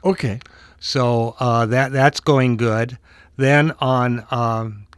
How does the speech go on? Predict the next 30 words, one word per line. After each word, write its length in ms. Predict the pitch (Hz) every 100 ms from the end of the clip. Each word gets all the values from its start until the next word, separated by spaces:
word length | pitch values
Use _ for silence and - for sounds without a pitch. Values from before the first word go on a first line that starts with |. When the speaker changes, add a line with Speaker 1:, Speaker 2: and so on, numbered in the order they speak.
| _ - _
Speaker 2:
September 600 | - 147 - 151 143 127
sixteenth, 920 | - 147 - - 156 180 160 - - - _ _ _ - -
uh, 300 | 120 120 113 117
I'm 160 | 123
going 320 | 113 127 123 117
to 240 | - 120
have 580 | 110 120 117 113 110 - _ _ _ _ - - 143
a, 320 | 123 120 120
uh, 120 | 120
class 560 | - 143 139 135 - -
in 100 | 135
the 100 | 123 113 127
evening. 420 | 147 135 104 95 _ -
It's 140 | -
gonna 200 | - 135
be 120 | 117 120
advertised 760 | 127 143 135 123 117 113 - -
through 260 | - 123 117
Extension, 500 | - - 127 - 120
but 120 | 120
you 120 | 113
contact 600 | - 123 120 123 117 -
me 260 | 123 120 120 - - - -
on 400 | 120 117 113 107 - _ _ _ _ -
using 320 | 156 156 143
Facebook 640 | - 143 127 147 131 - - _ -
and 400 | 123 123 123 113 -
Google 360 | 120 135 123 107
safely. 640 | - 139 117 - 101 92 _ _ -
Speaker 1:
Okay. 360 | 196 - 110